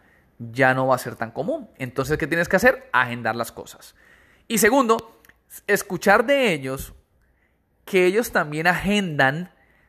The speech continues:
su, su relación de pareja, pues fue muy chévere porque uno dice, "Wow, no solamente lo hago yo, también lo están haciendo ellos". Y ellos obviamente hablaban cosas súper chéveres y, y contaban cómo eso les ha ayudado como pareja y cómo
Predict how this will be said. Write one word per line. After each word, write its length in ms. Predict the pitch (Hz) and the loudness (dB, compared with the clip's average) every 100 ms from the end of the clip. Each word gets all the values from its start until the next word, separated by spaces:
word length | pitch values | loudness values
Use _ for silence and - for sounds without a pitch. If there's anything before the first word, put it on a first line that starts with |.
| _ | _
su, 320 | - - 165 - | -12 -2 -2 -2
su 280 | - 175 160 | -2 2 4
relación 640 | 151 147 135 - 160 170 | 6 6 4 0 -2 2
de 80 | 202 | 2
pareja, 600 | 190 147 151 131 131 196 - _ _ | 4 2 2 0 -4 -4 -14 _ _
pues 180 | - 170 | -4 -2
fue 100 | 165 | -2
muy 140 | 175 196 | -4 -2
chévere 400 | 226 202 190 202 | 4 4 4 2
porque 220 | 175 143 | -2 -6
uno 120 | 143 | -4
dice, 200 | 165 147 | -4 -4
"Wow, 340 | 120 208 190 - _ _ _ _ | 4 4 4 -2 _ _ _ _
no 160 | 143 | -10
solamente 400 | 143 160 160 151 | -4 -4 -4 -4
lo 100 | 151 | -2
hago 160 | 135 143 | 0 0
yo, 340 | 233 240 - - | 0 -2 -10 -10
también 240 | 135 127 | -10 -8
lo 60 | 135 | -12
están 160 | - | -10
haciendo 340 | 135 131 127 170 | -10 -8 -2 -2
ellos". 300 | 285 143 - | 0 -2 -2
Y 80 | 139 | -2
ellos 200 | 139 160 | 2 2
obviamente 320 | 180 175 170 | 2 0 2
hablaban 360 | 165 160 165 170 | 4 6 4 2
cosas 260 | 160 165 | -6 -6
súper 260 | 175 151 107 | -6 -6 -8
chéveres 540 | - 120 156 151 135 | -2 0 2 -2 -4
y, 120 | 127 - | -8 -12
y 100 | 123 | -12
contaban 560 | 123 117 120 123 160 - _ _ _ _ _ _ _ | -12 -2 2 2 0 -10 _ _ _ _ _ _ _
cómo 160 | 139 139 | -8 -6
eso 140 | 139 | -4
les 100 | 151 | -4
ha 40 | 135 | -4
ayudado 280 | 123 127 143 | 0 0 0
como 240 | 143 135 | -2 -6
pareja 320 | 110 117 143 | -4 -4 -6
y 100 | - | -8
cómo 420 | 143 - 143 165 | -6 -2 0 0